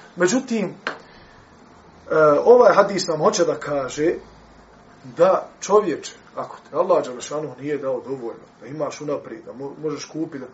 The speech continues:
imaš taj dan šta da ideš, budi zahvalan,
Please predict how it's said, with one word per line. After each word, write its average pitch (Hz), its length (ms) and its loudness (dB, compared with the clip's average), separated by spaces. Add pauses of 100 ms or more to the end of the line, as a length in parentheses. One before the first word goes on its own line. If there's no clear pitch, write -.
(720)
imaš 196 400 -2
taj 185 200 6
dan 170 200 2
šta 156 160 -6
da 147 80 -4
ideš, 127 320 -10 (200)
budi 208 280 -8
zahvalan, 180 560 2